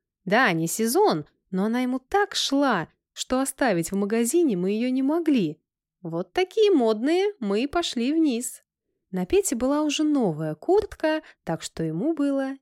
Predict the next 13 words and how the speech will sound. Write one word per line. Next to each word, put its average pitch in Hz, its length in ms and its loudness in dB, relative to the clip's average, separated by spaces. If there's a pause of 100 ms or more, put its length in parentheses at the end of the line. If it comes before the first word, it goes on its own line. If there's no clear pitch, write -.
тепло. 156 640 -10 (760)
На 185 120 -2
парковке 359 920 0
немного 220 480 2
поиграли 247 540 0
в - 100 -12
квест 226 560 -4 (140)
«Найди 175 480 -2
свою 247 420 0
машину». 175 640 -2 (420)
И 185 80 0
выиграл 196 400 0
Петя. 359 540 0